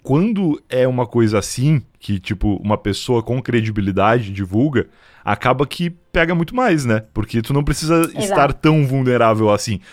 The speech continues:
Speaker 1: Tu só viu, "Pô, eu sigo esse criador de conteúdo, ele divulgou um negócio, acho que pode
Speaker 2: É.
Speaker 1: ser legal." Seja isso, sei lá, um óculos ou uma seita, tu te interessa e vai atrás de ver onde é que tu consegue um.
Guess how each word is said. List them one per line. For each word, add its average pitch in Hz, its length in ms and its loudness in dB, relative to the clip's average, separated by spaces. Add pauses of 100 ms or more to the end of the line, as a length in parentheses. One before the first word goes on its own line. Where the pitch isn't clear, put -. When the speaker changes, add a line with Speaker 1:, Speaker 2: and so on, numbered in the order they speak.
(100)
Speaker 1:
Tu 165 100 -4
só 202 160 2
viu, 156 280 0
"Pô, 185 200 2
eu 117 60 2
sigo 143 180 -4
esse 139 300 -6
criador 127 300 -4
de - 80 -12
conteúdo, 135 400 0
ele 104 120 -2
divulgou 113 380 -4
um 123 40 -2
negócio, 143 380 -4
acho - 80 -8
que - 60 -18
pode 131 140 0
Speaker 2:
É. - 20 -2
Speaker 1:
ser 120 100 0
legal." 151 300 0 (380)
Seja 123 320 2
isso, 127 420 2 (240)
sei 120 160 0
lá, 113 120 4
um 117 200 2
óculos - 720 0 (180)
ou 120 220 2
uma 120 320 0
seita, 143 480 2
tu 185 360 0
te 156 160 -6
interessa 156 440 0
e - 20 -6
vai 170 180 2
atrás 156 240 6
de 147 80 4
ver 151 100 4
onde 151 160 2
é - 20 -2
que 143 80 -6
tu - 60 -18
consegue 147 360 0
um. 131 100 0